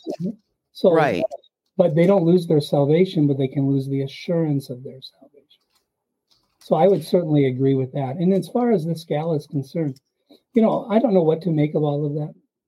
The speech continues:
Speaker 1: I don't know
Speaker 2: Mm-hmm.
Speaker 1: what, you know, I, I don't know what she really believes. I did hear an interesting story recently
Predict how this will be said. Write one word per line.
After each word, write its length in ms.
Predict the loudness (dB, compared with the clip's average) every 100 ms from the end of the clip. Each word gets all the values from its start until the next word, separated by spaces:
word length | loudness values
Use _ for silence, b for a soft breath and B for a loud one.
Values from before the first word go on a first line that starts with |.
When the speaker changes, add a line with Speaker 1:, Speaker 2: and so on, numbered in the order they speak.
| _ 0
Speaker 1:
I 80 |
don't 160 | 2 4
know 80 | 4
Speaker 2:
Mm-hmm. 100 | 4
Speaker 1:
what, 80 | -2 -6 -20 _ _ _
you 120 | 2 2
know, 200 | 2 2
I, 320 | 0 -2 -8 -4
I 80 | -2
don't 180 | 2 2
know 140 | 4
what 200 | 4 0
she 140 | -4 -2
really 300 | -2 -2 -4
believes. 540 | -4 -4 -2 -4 -6 b b
I 40 |
did 140 | 2 4
hear 120 | 2
an 80 | 2
interesting 540 | -2 -2 -6 -2 -4
story 400 | -2 -2 0 -2
recently 600 | -6 -10 -14 -16 -14